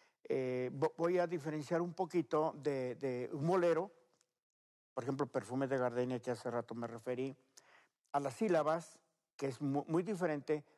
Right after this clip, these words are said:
a cuando tocamos un merengue. Un merengue,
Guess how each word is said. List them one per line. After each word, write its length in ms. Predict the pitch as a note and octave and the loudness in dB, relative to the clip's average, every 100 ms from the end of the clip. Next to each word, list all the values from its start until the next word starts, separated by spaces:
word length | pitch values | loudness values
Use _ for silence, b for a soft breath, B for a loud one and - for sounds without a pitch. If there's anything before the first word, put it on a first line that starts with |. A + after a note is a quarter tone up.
| b | b
a 120 | B2+ | -2
cuando 240 | C#3 C3+ | -2 -2
tocamos 460 | B2 A#2+ D3 D3+ C#3+ | -4 -2 -2 -2 -2
un 100 | E3+ | 0
merengue. 480 | D#3+ F3 A3 D#3+ A#2 _ _ _ _ _ _ - | 2 2 0 -2 -6 _ _ _ _ _ _ 2
Un 160 | F#3 | 4
merengue, 540 | A3+ F#3+ F3+ D#3 F#3 | 6 4 2 2 0